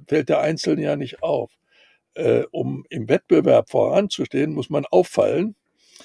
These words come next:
Und das würde man zum Beispiel machen, wenn man statt einen blauen Blaumann einen roten Blaumann anzieht.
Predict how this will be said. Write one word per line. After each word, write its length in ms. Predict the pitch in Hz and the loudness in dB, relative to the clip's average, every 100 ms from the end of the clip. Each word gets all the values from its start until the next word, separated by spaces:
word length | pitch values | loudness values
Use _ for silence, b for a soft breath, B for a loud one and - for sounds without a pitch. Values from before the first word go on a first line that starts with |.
| b | b
Und 200 | - 147 | -12 -4
das 180 | 135 127 | -2 0
würde 220 | 156 160 | 4 4
man 160 | 151 151 | 4 2
zum 180 | - 165 | 2 0
Beispiel 440 | 151 143 - 175 | 2 2 4 4
machen, 260 | 170 156 165 | 6 4 2
wenn 100 | 160 | 0
man 140 | 151 | 0
statt 240 | 139 151 131 | 2 2 0
einen 140 | - 160 | -4 -2
blauen 360 | - 101 170 | 2 4 4
Blaumann 500 | 175 180 185 175 170 | 2 2 2 2 0
einen 280 | 170 160 160 | -2 -6 -8
roten 400 | 180 185 208 143 | 0 2 2 -2
Blaumann 420 | - 131 156 139 | -4 -4 -4 -8
anzieht. 480 | - 113 - - 113 | -10 -14 -12 -12 -12